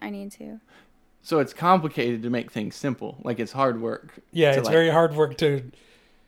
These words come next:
Speaker 2: get to the point of being simple.
Speaker 3: Yeah.
Speaker 1: Hmm. But then does that counteract it and make it complicated?
Speaker 2: Yeah, it
Speaker 1: And
Speaker 2: gets
Speaker 1: then not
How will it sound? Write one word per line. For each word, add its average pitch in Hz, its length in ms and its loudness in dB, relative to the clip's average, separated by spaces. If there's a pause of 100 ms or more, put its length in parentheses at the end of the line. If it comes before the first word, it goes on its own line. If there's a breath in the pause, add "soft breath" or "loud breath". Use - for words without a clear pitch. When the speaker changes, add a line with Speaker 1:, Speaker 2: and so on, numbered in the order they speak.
Speaker 2:
get 120 240 -4
to 123 80 -10
the 110 160 -2
point 107 300 -4
of 95 120 -10
being 101 260 -6
simple. 101 440 -14 (120)
Speaker 3:
Yeah. 113 240 -8 (320)
Speaker 1:
Hmm. 202 200 -12 (1000)
But 226 140 -8
then 220 380 -2
does 220 140 -6
that 208 300 -4 (720 loud breath)
counteract 208 560 -4
it 240 180 -6
and 196 160 -8
make 196 200 -12
it 190 220 -12 (720)
complicated? 233 760 -8
Speaker 2:
Yeah, 117 260 0
it 101 100 -2
Speaker 1:
And 113 80 -4
Speaker 2:
gets 131 180 0
Speaker 1:
then - 60 -4
not 139 60 4